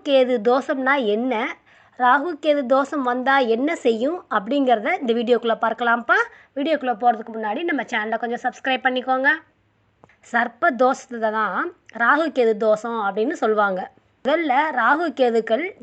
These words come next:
ஜாதக கட்டத்துல எந்த இடத்துல இருந்தா தோஷம் தருவாங்க அப்படிங்கிறத ஃபஸ்ட்டு பார்த்துடலாம். லக்னத்துல ராகு அல்லது கேது இருந்தாலும், அதற்கு ஏழாம் இடத்துல ராகு கேது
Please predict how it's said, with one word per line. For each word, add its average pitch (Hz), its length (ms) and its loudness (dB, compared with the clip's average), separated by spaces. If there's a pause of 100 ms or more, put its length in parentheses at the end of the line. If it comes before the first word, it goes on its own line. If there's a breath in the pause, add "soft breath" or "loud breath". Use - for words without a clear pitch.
ஜாதக 285 440 4
கட்டத்துல 240 440 -4 (180)
எந்த 262 200 0 (120)
இடத்துல 254 400 0
இருந்தா 262 340 -2 (200)
தோஷம் 262 420 -2
தருவாங்க 208 480 0 (280)
அப்படிங்கிறத 233 680 -2
ஃபஸ்ட்டு - 360 -6
பார்த்துடலாம். 233 540 2 (1000 soft breath)
லக்னத்துல 233 640 0 (180)
ராகு 247 480 4
அல்லது 226 280 2 (160)
கேது 254 340 4
இருந்தாலும், 233 680 2 (140)
அதற்கு 254 400 0 (200)
ஏழாம் 277 300 4
இடத்துல 240 320 -2 (140)
ராகு 247 260 4 (160)
கேது 226 200 2